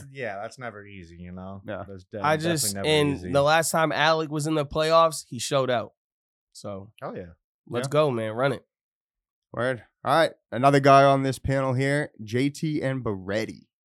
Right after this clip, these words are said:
Speaker 2: Mm.
Speaker 1: I feel like the storyline for this team is that they have to prove that they made the right decision teaming up. These are two star players. J T's a star player.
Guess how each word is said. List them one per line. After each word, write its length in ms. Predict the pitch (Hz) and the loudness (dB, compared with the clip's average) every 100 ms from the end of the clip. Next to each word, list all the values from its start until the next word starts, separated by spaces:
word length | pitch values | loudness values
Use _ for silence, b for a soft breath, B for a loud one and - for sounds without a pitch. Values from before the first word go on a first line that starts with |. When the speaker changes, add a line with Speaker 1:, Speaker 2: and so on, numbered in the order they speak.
| _ 98 | _ -14
Speaker 2:
Mm. 220 | 92 87 | -14 -10
Speaker 1:
I 220 | - 113 143 | -2 2 2
feel 280 | - 160 | 4 4
like 320 | 156 147 147 143 | 6 4 4 0
the 60 | |
storyline 960 | 127 - - 139 139 143 139 123 117 113 | -8 -8 0 2 4 4 2 0 -2 -6
for 300 | - 117 107 | -8 -4 -2
this 200 | 120 151 | -2 -2
team 440 | - 156 156 156 147 _ - | 0 2 2 0 -8 _ -8
is 80 | 131 | -2
that 140 | 120 | 0
they 100 | 127 | 2
have 140 | 156 151 | 0 0
to 80 | |
prove 580 | 139 - 156 139 120 - - | -6 -2 0 0 -2 -8 -8
that 160 | 110 120 | -6 -2
they 120 | 123 | -2
made 340 | 127 123 113 | 0 -2 -4
the 100 | 110 | -8
right 260 | 101 110 110 | -6 -6 -6
decision 640 | 113 - 123 110 104 101 | -8 -8 -8 -8 -10 -12
teaming 360 | - 120 113 110 | -10 -8 -6 -6
up. 180 | 90 _ _ _ _ - | -10 _ _ _ _ -4
These 180 | 135 | -2
are 60 | 143 | -2
two 540 | 139 151 139 131 127 - | -4 -2 -2 -2 -6 -8
star 500 | - - 127 127 131 | -10 -2 2 4 2
players. 520 | - 131 127 123 120 | 0 -2 -2 -4 -4
J 180 | 127 139 | -2 -2
T's 220 | 143 123 | -4 -6
a 40 | |
star 380 | - - 123 127 | -8 -2 0 0
player. 540 | - 131 127 127 123 | -2 -4 -2 -4 -6